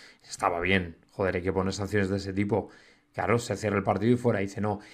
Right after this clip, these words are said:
es que hemos colaborado en todo momento. Mira, no estáis colaborando en nada. Si tenéis todavía a los mismos energúmenos que lo hacen siempre, los tenéis ahí. O sea, cuando va Vinicius, cuando va el Real Madrid, cuando va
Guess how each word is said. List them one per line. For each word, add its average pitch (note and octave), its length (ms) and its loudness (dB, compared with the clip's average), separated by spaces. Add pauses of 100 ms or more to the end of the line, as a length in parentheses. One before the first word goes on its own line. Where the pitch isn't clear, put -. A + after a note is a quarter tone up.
es A#2 140 -4
que C#3 120 4
hemos B2 160 2
colaborado A2+ 500 4
en A2 80 0
todo A#2+ 140 4
momento. A2 300 4
Mira, F#2+ 300 -4
no A#2 80 0
estáis A#2 200 0
colaborando A2 480 4
en G2+ 60 2
nada. G#2 200 2
Si G#2 140 -6
tenéis G#2 200 -2
todavía A2+ 360 2 (220)
a G#2+ 100 2
los G2+ 140 6
mismos A#2+ 300 4
energúmenos A2 540 4
que A2 60 -4
lo G#2 100 2
hacen G#2+ 180 0
siempre, C3+ 540 2 (760)
los A#2 200 2
tenéis A2 340 0
ahí. A#2+ 280 2 (180)
O - 20 -18
sea, G#2+ 160 0
cuando F#2 200 2
va G2+ 120 6
Vinicius, A#2+ 480 2
cuando A2 200 0
va G#2 80 2
el G2+ 60 -2
Real A2+ 140 2
Madrid, A2 240 2
cuando G#2+ 240 2
va G#2+ 180 2